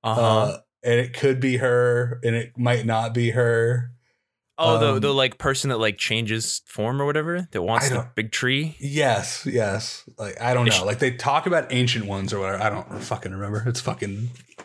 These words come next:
Speaker 2: uh, nonsensical at points. Uh, it's all,
Speaker 1: Yes.
Speaker 2: it's all some kind of metaphor or something. Um, and then they meet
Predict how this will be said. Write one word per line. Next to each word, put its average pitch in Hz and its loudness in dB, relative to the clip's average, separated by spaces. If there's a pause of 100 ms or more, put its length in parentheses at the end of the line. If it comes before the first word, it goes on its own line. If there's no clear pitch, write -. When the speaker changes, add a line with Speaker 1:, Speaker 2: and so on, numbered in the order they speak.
(180)
Speaker 2:
uh, 107 -6
nonsensical 104 -2
at - -14
points. 107 -4 (540)
Uh, 113 2
it's 175 2
all, 170 4
Speaker 1:
Yes. 147 0
Speaker 2:
it's - -2
all 170 2
some 156 0
kind 139 0
of 123 2
metaphor 120 2
or 101 -4
something. 101 -6 (400)
Um, 120 2
and 123 2
then 185 2
they 170 2
meet 135 0